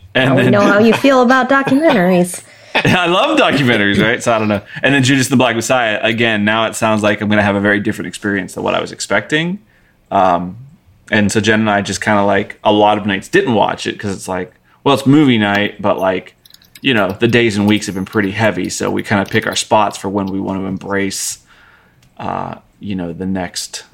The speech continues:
Speaker 1: really heavy thing. We tend to watch a couple of those <laughs> things a week as it is. So, yeah, for me, it's just hard to comment on any of this other than to say, yeah, Kathy, Mank was really cool to look at,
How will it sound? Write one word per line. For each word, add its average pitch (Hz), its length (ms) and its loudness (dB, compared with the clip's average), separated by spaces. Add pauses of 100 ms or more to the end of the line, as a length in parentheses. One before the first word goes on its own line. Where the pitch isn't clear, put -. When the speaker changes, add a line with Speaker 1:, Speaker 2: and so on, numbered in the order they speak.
(200)
Speaker 1:
really 95 420 -4
heavy - 280 -8
thing. 95 280 -8
We 90 80 -8
tend 92 180 -8
to 92 60 -6
watch 98 220 -4
a - 20 -12
couple - 240 -16
of 101 40 -6
those - 140 -6
<laughs> - 20 -8
things 113 180 2
a 101 40 -2
week 98 140 -2
as 104 80 -16
it 95 60 -10
is. 95 200 -4 (400)
So, - 120 0
yeah, 123 200 2
for 123 140 0
me, 143 280 4
it's 117 120 -2
just - 180 -4
hard 117 340 2
to 107 80 -10
comment 110 680 0
on 95 440 -2
any 104 240 0
of 90 140 -6
this 92 340 -6
other 98 200 -2
than 95 200 -4
to 95 60 -8
say, 101 240 -4
yeah, 104 200 2
Kathy, 101 540 -6 (440)
Mank 123 320 0
was 110 160 0
really 113 440 4
cool 117 160 4
to 110 60 6
look 107 260 2
at, 120 420 -2